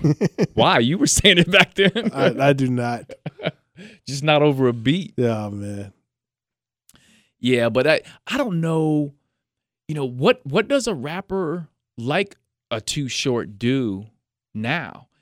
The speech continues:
Speaker 1: And, and one thing you always say, Glenn, when we do these segments is, "What are they doing now?
Speaker 2: Yeah.
Speaker 1: Do they, do they have a house?
Speaker 2: Is he rich?
Speaker 1: Did <laughs> is he rich?"
Speaker 2: I think Too Short's still rich, right? I mean, he, he's, um,
Speaker 1: That's a good question.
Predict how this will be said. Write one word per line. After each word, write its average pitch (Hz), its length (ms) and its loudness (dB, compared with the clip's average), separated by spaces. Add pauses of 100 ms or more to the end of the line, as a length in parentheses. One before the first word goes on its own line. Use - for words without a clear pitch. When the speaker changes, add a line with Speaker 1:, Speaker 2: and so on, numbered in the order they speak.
Speaker 1:
And, 123 200 -2
and 143 160 2
one 175 160 2
thing 156 180 -4
you 175 160 0
always 120 380 2
say, 107 200 0
Glenn, 107 220 -2
when 104 100 -2
we 110 120 0
do 110 200 0
these 110 180 -2
segments 123 540 -2
is, 95 380 -4 (580)
"What 117 160 -6
are 127 60 -6
they 120 140 -6
doing 110 300 -8
now? 110 300 -14 (160)
Speaker 2:
Yeah. 135 240 2
Speaker 1:
Do 123 80 0
they, 113 160 -6 (140)
do 120 80 -4
they 113 100 -4
have 107 180 -10
a 101 60 -8
house? 120 460 -4
Speaker 2:
Is 143 100 4
he 135 80 2
rich? 143 240 4
Speaker 1:
Did 127 420 0
<laughs> - 60 -6
is 170 180 4
he 139 120 2
rich?" 151 420 -4 (100)
Speaker 2:
I 196 80 8
think 294 200 4
Too 202 160 6
Short's 143 240 4
still 127 180 2
rich, 104 320 -6
right? 104 320 -16
I 135 40 -4
mean, 135 140 2
he, 165 160 0
he's, 175 280 0
um, 151 260 6
Speaker 1:
That's 139 160 4
a 269 60 -2
good 151 260 -2
question. 262 640 0